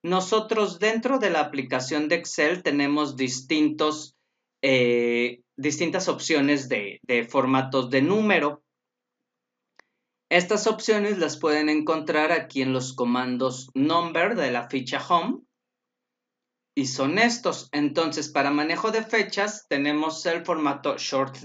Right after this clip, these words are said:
date, que muestra, <clears throat> que muestra los datos como si fueran una fecha.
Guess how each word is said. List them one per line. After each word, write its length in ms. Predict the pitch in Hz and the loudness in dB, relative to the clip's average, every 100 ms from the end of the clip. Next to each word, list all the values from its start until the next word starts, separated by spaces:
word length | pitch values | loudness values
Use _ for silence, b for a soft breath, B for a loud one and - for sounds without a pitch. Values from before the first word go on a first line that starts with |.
| - | 0
date, 340 | 151 160 - - _ _ _ _ _ _ | 2 2 -4 -10 _ _ _ _ _ _
que 640 | 190 196 202 202 208 185 - | 2 4 6 4 4 0 -4
muestra, 1300 | 151 151 151 147 - 151 147 143 135 127 120 117 - _ _ | -2 2 2 0 2 4 6 4 4 4 2 -2 -8 _ _
<clears throat> 2000 | - 311 - - 139 - _ _ _ _ _ _ _ _ _ - _ _ _ _ | 10 10 8 0 -4 -10 _ _ _ _ _ _ _ _ _ -20 _ _ _ _
que 120 | 151 | 2
muestra 680 | 151 165 170 - - 143 127 | 2 2 0 -2 2 2 2
los 300 | 139 143 131 | 2 0 0
datos 460 | 160 175 - 233 - | 0 0 0 -4 -2
como 220 | 139 135 | -2 -2
si 160 | 131 127 | -2 -2
fueran 380 | 160 143 139 | 0 2 2
una 240 | 135 131 127 | 2 2 0
fecha. 480 | 131 110 - - | -4 -6 -6 -12